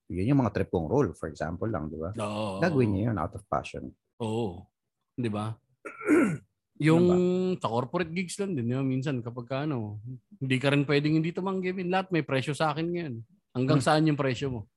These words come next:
Speaker 2: Yun lang. Name your price all the time. Sabi nga ni Dave Chappelle na kinakancel nila ngayon, pare. Always name your price from the start. Kaya hindi ako nagkasalita ng tapos, di ba? Pagka sinabi nilang, "Oh, sasampalin ka daw ni Vice Ganda." Putang ina.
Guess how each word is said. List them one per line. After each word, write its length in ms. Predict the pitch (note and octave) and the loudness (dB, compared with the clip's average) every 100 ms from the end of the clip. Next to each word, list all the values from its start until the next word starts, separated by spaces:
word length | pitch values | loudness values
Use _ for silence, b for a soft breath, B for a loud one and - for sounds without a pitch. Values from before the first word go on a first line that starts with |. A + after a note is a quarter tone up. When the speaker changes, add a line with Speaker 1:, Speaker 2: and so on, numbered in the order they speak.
| - - - _ _ _ _ _ _ | -14 -14 -14 _ _ _ _ _ _
Speaker 2:
Yun 180 | B2+ B2 | -2 0
lang. 160 | C#3 A2 | 0 0
Name 200 | A#2 D3+ | 2 6
your 140 | G3+ G3+ | 6 6
price 280 | C#4 A3 - | 4 4 2
all 100 | F3+ | -2
the 80 | |
time. 160 | G3+ A3 | 0 0
Sabi 240 | E3 E3+ F#3 | 0 2 2
nga 100 | F#3 | 2
ni 80 | |
Dave 200 | F3+ F3 | 4 2
Chappelle 260 | E3+ F3 F3+ | 2 -2 -2
na 80 | F3 | 0
kinakancel 500 | E3+ D#3 D#3+ D#3 E3 | 0 2 2 2 2
nila 220 | D#3+ D#3 | 2 0
ngayon, 220 | D#3 D#3 | -2 -6
pare. 220 | C3+ A2+ A#2+ | -8 -8 -8
Always 420 | - C#3 D3+ D#3 | 0 2 4 0
name 200 | - C#3+ | 0 0
your 80 | C#3+ | 0
price 240 | C3 C3+ - | -2 -4 -4
from 160 | A2 | -8
the 120 | A2+ | -6
start. 240 | A2+ B2 - _ _ - _ _ _ _ _ _ _ _ _ _ _ _ | -8 -12 -18 _ _ -20 _ _ _ _ _ _ _ _ _ _ _ _
Kaya 180 | A#2+ C3+ | 4 6
hindi 160 | C#3 | 6
ako 160 | C#3 C3+ | 6 4
nagkasalita 440 | C3 A#2+ B2+ C3 | 2 0 0 0
ng 160 | B2 A#2 | 0 0
tapos, 380 | A2+ B2+ G#2+ - | -4 -8 -10 -8
di 80 | G2+ | -8
ba? 220 | G2+ G#2+ G#2 | -6 -8 -10
Pagka 200 | - A#2+ | -6 -4
sinabi 380 | B2+ C#3 C3+ C3 | 0 2 2 2
nilang, 440 | C3 C3 B2+ B2 A#2 - _ | 2 2 0 -2 -4 -12 _
"Oh, 120 | - A#2+ | -4 -2
sasampalin 460 | A#2+ D3+ D#3+ D#3 | 0 2 4 4
ka 100 | D#3 | 4
daw 160 | D3+ D3+ | 4 4
ni 80 | D3+ | 4
Vice 220 | D3 C3 | 2 0
Ganda." 360 | C3+ C#3 C#3 C3+ | -2 -2 -2 -6
Putang 480 | - F3+ - G#3 G3+ | -6 -8 -6 -8 -6
ina. 380 | G#3+ G#3 F3 | -6 -6 -8